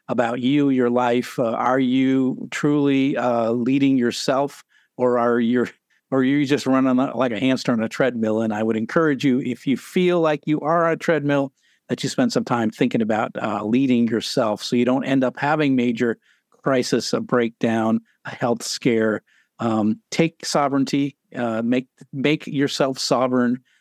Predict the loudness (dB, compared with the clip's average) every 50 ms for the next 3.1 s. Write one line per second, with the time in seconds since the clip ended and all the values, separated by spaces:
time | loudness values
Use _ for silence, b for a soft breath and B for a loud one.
0 | _ _ -8 -6 -4 -4 -4 -2 -2 -2 0 2 0 0 0 0 0 2 2 2
1 | 0 0 0 0 0 0 0 -2 -4 -8 -14 -20 _ _ _ _ _ -8 -4 -4
2 | -2 -2 0 0 0 2 2 2 0 0 -2 -4 -8 _ _ -2 0 0 0 0
3 | -2